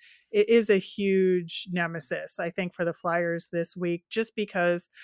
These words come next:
the Flames and Oilers have a very different style of play than the Habs, who are in, you know, mid-rebuild mode themselves, but have some, you know, a few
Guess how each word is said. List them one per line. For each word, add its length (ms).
the 80
Flames 400
and 120
Oilers 420
have 200
a 80
very 480
different 440
style 400
of 120
play 540
than 360
the 100
Habs, 520
who 140
are 180
in, 500
you 80
know, 100
mid-rebuild 880
mode 540
themselves, 920
but 360
have 280
some, 640
you 140
know, 180
a 80
few 360